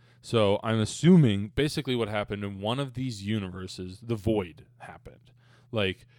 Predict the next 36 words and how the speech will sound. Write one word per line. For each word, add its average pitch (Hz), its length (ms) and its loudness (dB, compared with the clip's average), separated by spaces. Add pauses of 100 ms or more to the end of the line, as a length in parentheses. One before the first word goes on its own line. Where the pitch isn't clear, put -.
(420)
Alioth 113 540 2
came 113 240 -2
through 104 320 2
and 98 260 -6
just 92 220 -6
destroyed 98 680 -2
everything, 95 480 -6
which 110 160 -6
is 123 100 -6
weird 170 300 0
that 165 100 0
Alioth 110 500 -2
only 120 380 -4
resides 104 680 -4
on 101 200 -8
Earth. 104 460 -6
Now, 95 400 -10 (760)
I 147 80 -6
don't 147 180 0
know 113 280 2
if 107 200 -6
that's 101 260 -4
the - 100 -10
case 101 500 -10
and, 101 160 -10
like, 95 200 -10
the 101 100 -10
rest 101 240 -8
of 101 40 -8
the 95 60 -8
planets 98 480 -8
in 98 80 -6
the 95 80 -4
universe 95 420 -4
are 107 40 -10
destroyed 101 580 -8